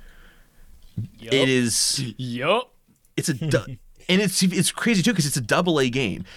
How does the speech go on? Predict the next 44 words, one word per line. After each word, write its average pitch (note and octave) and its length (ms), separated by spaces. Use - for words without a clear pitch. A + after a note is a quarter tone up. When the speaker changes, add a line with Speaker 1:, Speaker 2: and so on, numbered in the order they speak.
Speaker 2:
So - 120
you G#3+ 40
usually A3+ 200
hear, F3+ 120
like, B2+ 200
double C#3 280
A G2 120
game F#2 340
and A2 120
you G#2+ 80
think, B2+ 240
like, B2+ 220
"Oh, C#3 420
it's C#3 200
not D#3+ 180
gonna C#3 180
have, G#2+ 420
like, F2+ 440
the A#2+ 160
emotional A#2+ 600
heart - 360
that F2 140
you F#2 100
would F2+ 140
see G2+ 300
in, F#2+ 100
like, F2+ 180
The F2 100
Last F#2+ 380
of F2 80
Us." - 220
Like, A2+ 160
no, E3 200
it A2+ 120
really D#3 340
is C3+ 160
up B2+ 160
there F2 160
though. F2+ 240
Like, G#2+ 280
with A#2 140
the A2+ 80
relationship C#3 600
between, A2+ 560